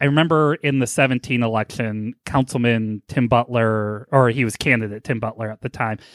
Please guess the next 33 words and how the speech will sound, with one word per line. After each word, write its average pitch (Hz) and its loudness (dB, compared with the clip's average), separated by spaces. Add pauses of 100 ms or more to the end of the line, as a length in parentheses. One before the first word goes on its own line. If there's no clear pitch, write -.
(140)
had 131 0
said 135 4
something 131 4
about 117 2
being 131 4
on 123 4
the 120 -2
campaign 120 -2
trail 117 2
and 117 0
meeting 131 6
all 123 4
the 117 0
great 117 0
different 117 -2 (280)
type 143 2
of - -4
people 123 -4
in 113 0
Loveland. 107 -2 (920)
Guys, 147 4
this 147 4
is 139 2
not 143 4
a 131 0
criticism. 123 0
This 113 -4
is 123 -2
actually 123 -2
a 117 -4
call 120 -2
to 110 -6
action. - -10